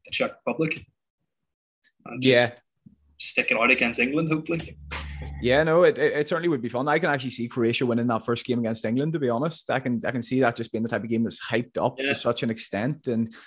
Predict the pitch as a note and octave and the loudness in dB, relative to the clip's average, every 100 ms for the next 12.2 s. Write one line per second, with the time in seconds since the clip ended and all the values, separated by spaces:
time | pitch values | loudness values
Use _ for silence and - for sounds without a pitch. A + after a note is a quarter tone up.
0 | - _ - A#2 C3 A2+ A2 C#2+ - _ | -20 _ -6 -4 -2 -2 -2 -4 -10 _
1 | _ - _ _ - - - C3+ _ - | _ -20 _ _ -20 -16 -14 -16 _ 0
2 | F#3 F#3 E3+ C#3+ - C3+ B2+ A#2 - - | 4 6 6 6 4 6 6 6 2 -14
3 | F2 A2 A2 A2 A2 A2 G#2 - F#2+ G#2+ | -14 -12 -4 0 4 4 2 -2 -6 -6
4 | F2+ G2 A2 A#2 A2+ B2+ B2+ B2 A#2+ G2+ | -6 -6 -2 2 2 4 6 6 6 4
5 | G#2 B2 A#2+ A#2 A#2+ A#2 A2 G#2 A2 A2+ | 0 0 2 2 2 0 0 0 -2 -2
6 | B2 A#2+ A2+ A2 A2 A2 G#2+ A2+ C3 C3+ | -2 -2 -2 -2 0 2 0 0 4 4
7 | A2+ B2 C#3 B2+ G#2+ B2 C3+ A2+ A#2+ A#2+ | 4 2 0 0 0 0 0 -2 -2 0
8 | A2 A2+ - D3+ C3+ A#2+ G#2+ G#2+ G#2+ A#2 | 0 -2 -4 -6 -2 -2 -2 -4 -4 -2
9 | A2+ G#2+ - G#2 - G2 - _ A#2 A2 | -2 -4 -2 -2 -2 -6 -8 _ -6 -4
10 | A2 A2+ A2+ A2 A#2+ A#2 D#3 C#3+ C#3 C3 | -2 0 2 0 0 -2 -2 -4 -2 -2
11 | A2 B2 - A#2 C3+ A#2 A2 B2 E3 D#3 | -2 -6 -6 -4 -2 -2 -2 -2 0 2
12 | A#2+ | 0